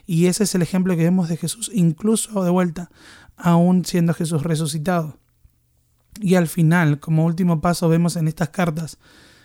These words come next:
el beneficio de poder volver, digamos, volver al camino correcto. Jesús siempre menciona cómo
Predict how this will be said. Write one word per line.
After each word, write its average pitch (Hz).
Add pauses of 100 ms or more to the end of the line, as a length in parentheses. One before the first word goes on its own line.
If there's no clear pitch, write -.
(320)
el 185
beneficio 214 (520)
de 165
poder 175 (680)
volver, 170 (160)
digamos, 170 (640)
volver 170
al 196
camino 165
correcto. 147 (520)
Jesús 170
siempre 175
menciona 165 (480)
cómo 175